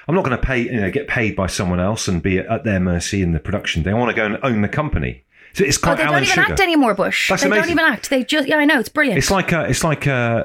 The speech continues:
Speaker 1: uh, Gary Lineker deciding that he wanted to be the host of Match of the Day and sitting in
Speaker 2: Instead
Speaker 1: on the
Speaker 2: of Ash.
Speaker 1: programme loads of times in the tail end of his career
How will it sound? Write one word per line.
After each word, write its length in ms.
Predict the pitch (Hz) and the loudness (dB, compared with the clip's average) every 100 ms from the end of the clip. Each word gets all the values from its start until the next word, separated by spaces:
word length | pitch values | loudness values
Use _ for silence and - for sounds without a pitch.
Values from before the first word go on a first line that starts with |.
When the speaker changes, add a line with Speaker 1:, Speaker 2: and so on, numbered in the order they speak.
| - | 0
Speaker 1:
uh, 220 | 101 98 | 2 2
Gary 280 | 92 135 120 | 2 0 2
Lineker 360 | 123 120 - | 2 2 0
deciding 400 | 80 - 107 95 | 0 0 0 0
that 100 | 98 | 0
he 80 | 92 | 2
wanted 220 | 110 104 | 2 0
to 80 | 87 | 0
be 180 | 98 95 | 0 2
the 100 | 85 | 0
host 300 | - 110 - | 0 -2 -2
of 80 | 90 | -4
Match 220 | 90 - | -4 -2
of 60 | 92 | -2
the 60 | |
Day 380 | 87 92 76 90 - - - | 0 0 -2 -4 -12 -20 -6
and 100 | 107 | -2
sitting 380 | - - 120 127 | 0 0 0 0
in 60 | |
Speaker 2:
Instead 80 | 135 | 2
Speaker 1:
on 40 | 123 | 0
the 40 | |
Speaker 2:
of 60 | 110 | 2
Ash. 40 | 147 | 0
Speaker 1:
programme 380 | 139 117 92 | 0 0 0
loads 220 | 101 98 92 | 2 2 -2
of 60 | |
times 380 | - 92 85 82 - | -2 0 0 -2 -6
in 140 | - 110 | -2 -2
the 80 | |
tail 260 | 98 139 127 | 0 -2 0
end 100 | 110 | 0
of 60 | 92 | 0
his 140 | 87 | -2
career 400 | - 117 78 82 | -2 0 0 -4